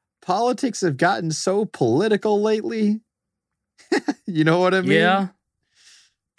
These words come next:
Speaker 2: Yeah.
Speaker 1: I feel like everything is not a discussion, but an argument, you
Speaker 2: Mm-hmm.
Speaker 1: know? Like,
Speaker 2: I
Speaker 1: I
Speaker 2: feel
Speaker 1: just
Speaker 2: like
Speaker 1: wanna
Speaker 2: it's not
Speaker 1: put
Speaker 2: as
Speaker 1: my
Speaker 2: bad
Speaker 1: two
Speaker 2: as
Speaker 1: cents
Speaker 2: it
Speaker 1: out there.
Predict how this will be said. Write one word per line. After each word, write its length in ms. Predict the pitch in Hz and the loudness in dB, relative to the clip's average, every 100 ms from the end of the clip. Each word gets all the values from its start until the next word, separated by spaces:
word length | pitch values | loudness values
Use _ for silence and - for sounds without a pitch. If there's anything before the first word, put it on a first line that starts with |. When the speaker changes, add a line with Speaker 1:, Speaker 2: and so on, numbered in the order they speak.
| - | -8
Speaker 2:
Yeah. 220 | 135 143 143 _ _ _ - | -2 -2 -4 _ _ _ -6
Speaker 1:
I 120 | 156 | -6
feel 200 | 151 196 | -2 0
like 300 | 180 170 - _ _ - | 2 -2 -8 _ _ -6
everything 920 | 131 135 139 139 131 139 123 117 101 - _ _ _ _ _ _ _ _ | -2 0 2 0 0 0 0 -2 -4 -8 _ _ _ _ _ _ _ _
is 220 | - 131 131 | -6 -4 0
not 260 | 151 143 | 2 2
a 80 | 135 | 0
discussion, 680 | 113 110 - 123 123 - 104 | -2 -6 -2 -2 -2 -2 -2
but 140 | 98 | 0
an 120 | 95 | 0
argument, 800 | 92 101 98 82 73 67 - - _ _ _ - | 0 0 0 -4 -8 -8 -12 -20 _ _ _ -8
you 100 | 165 | -6
Speaker 2:
Mm-hmm. 140 | 127 | -4
Speaker 1:
know? 280 | 87 85 78 - _ _ _ _ _ _ _ _ _ _ - | -2 -2 -6 -12 _ _ _ _ _ _ _ _ _ _ -14
Like, 160 | 98 98 | -8 0
Speaker 2:
I 80 | - | 2
Speaker 1:
I 20 | |
Speaker 2:
feel 80 | 147 | 2
Speaker 1:
just 60 | 508 | 2
Speaker 2:
like 80 | 151 | 2
Speaker 1:
wanna 120 | - | 0
Speaker 2:
it's 100 | 208 | 0
not 240 | 202 196 | 0 2
Speaker 1:
put 40 | 170 | 0
Speaker 2:
as 120 | 107 | 0
Speaker 1:
my 140 | 110 | -2
Speaker 2:
bad 200 | 110 143 | 0 2
Speaker 1:
two 60 | 139 | 0
Speaker 2:
as 60 | 131 | -2
Speaker 1:
cents 180 | 123 | -4
Speaker 2:
it 20 | |
Speaker 1:
out 40 | |
there. 60 | 104 | -4